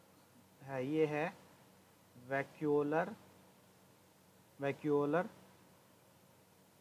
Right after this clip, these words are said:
vacuolar bundle,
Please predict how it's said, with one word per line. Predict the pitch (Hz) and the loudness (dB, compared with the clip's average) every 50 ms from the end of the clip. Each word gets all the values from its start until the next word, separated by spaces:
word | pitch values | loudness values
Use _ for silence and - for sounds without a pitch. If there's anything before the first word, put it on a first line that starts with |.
| - 139 | -18 -14
vacuolar | 139 139 135 135 131 - - - - 143 139 139 139 139 143 147 147 143 143 139 135 139 135 135 139 - - - - - - - - - - - - - - 139 135 131 131 135 143 156 165 - - - - - - - - - - - - - - - - - - - - - 156 | -12 -10 -10 -10 -12 -14 -18 -14 -10 -8 -8 -8 -8 -8 -10 -12 -12 -10 -10 -10 -10 -10 -10 -10 -12 -12 -14 -14 -16 -18 -20 -20 -20 -20 -20 -20 -18 -14 -10 -10 -8 -6 -6 -6 -6 -8 -8 -10 -14 -20 -20 -20 -20 -20 -20 -20 -20 -20 -20 -20 -20 -20 -20 -20 -20 -20 -20 -16 -8
bundle, | 143 135 135 127 127 120 113 107 104 | -2 0 0 0 0 -2 -8 -8 -10